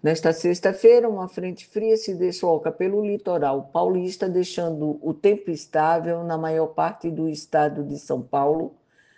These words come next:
com muitas nuvens e com áreas de chuvas isoladas. A partir da tarde, a condição de instabilidade aumenta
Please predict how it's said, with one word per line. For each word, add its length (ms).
com 160
muitas 400
nuvens 580
e 80
com 200
áreas 280
de 180
chuvas 540
isoladas. 880
A 160
partir 320
da 140
tarde, 400
a 60
condição 480
de 100
instabilidade 1000
aumenta 680